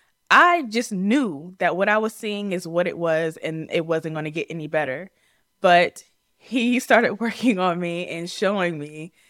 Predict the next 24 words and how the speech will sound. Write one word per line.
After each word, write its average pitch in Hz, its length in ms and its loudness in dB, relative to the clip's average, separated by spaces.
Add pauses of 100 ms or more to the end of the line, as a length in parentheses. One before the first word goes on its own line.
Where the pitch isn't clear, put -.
(220)
the 180 120 0
things 190 400 0
that 165 340 2
I 170 140 0
needed 180 380 -4
to 180 100 -10
see 190 380 -8
so 160 300 -6
I 175 260 2
can 196 220 -6
continue 170 520 -8
to - 160 -8
move 156 220 -8
forward 196 360 -2
because 185 240 -4
I 240 160 0
have 233 260 -2
things 226 400 -4
to 185 120 -2
do, 185 340 -4
not 180 260 -4
just 185 180 -8
for 185 100 -6
myself, 190 600 0